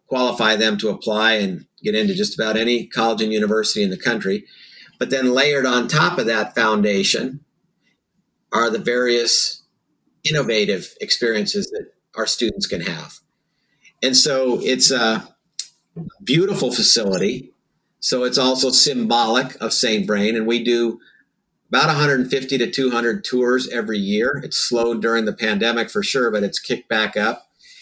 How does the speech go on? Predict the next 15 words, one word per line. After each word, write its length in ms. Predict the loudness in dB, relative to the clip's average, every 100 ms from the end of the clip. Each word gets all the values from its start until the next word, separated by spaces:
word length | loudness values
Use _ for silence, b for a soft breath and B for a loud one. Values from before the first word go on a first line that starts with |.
| B -6
And 320 | 0 2 2 2
we 180 | 2
are 400 | 2 2 2 0 -2
now 360 | 2 2 2
in 40 | 2
the 60 |
middle 240 | 0 0 -2
of 0 |
a 100 | 0
capital 360 | 0 0 -4
campaign 680 | -2 -2 -2 -2 0 0 -4 B B B B
where 200 | -2 0
we 200 | 2 2
are 100 | 0
going 460 | 0 0 0 -2